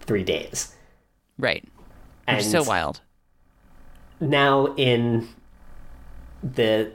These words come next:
Speaker 1: the digital age, I feel like that becomes more pronounced, because at least with books, there are any number of books that get published and then some people read them, but then nobody thinks about them again. But at least there's, like, a, a physical mark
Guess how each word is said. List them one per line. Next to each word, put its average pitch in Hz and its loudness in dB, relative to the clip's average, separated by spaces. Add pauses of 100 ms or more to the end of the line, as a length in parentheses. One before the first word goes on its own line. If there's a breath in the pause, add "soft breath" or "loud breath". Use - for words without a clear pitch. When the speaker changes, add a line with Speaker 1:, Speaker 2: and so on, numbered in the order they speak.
(100)
Speaker 1:
the 123 -2
digital 151 2
age, 117 2
I 110 2
feel 120 0
like 110 2
that 110 0
becomes 110 -2
more 120 2
pronounced, 104 -4
because 127 0
at 127 0
least 170 2
with 113 -2
books, - -2 (380 loud breath)
there 127 4
are 127 2 (160)
any 160 4
number 123 4
of 107 0
books 107 0
that 101 0
get 107 0
published 107 -2
and 98 0
then 98 0 (1900 soft breath)
some 120 -2
people 113 0
read 104 0
them, 101 0
but 98 -2
then 101 0
nobody 95 0
thinks - -2
about 95 -2
them 95 -10
again. 92 -2
But 90 -2
at 85 -2
least 117 -2
there's, 107 -2
like, 95 -2 (680 loud breath)
a, 101 0
a 113 0
physical 113 0 (340)
mark 104 -2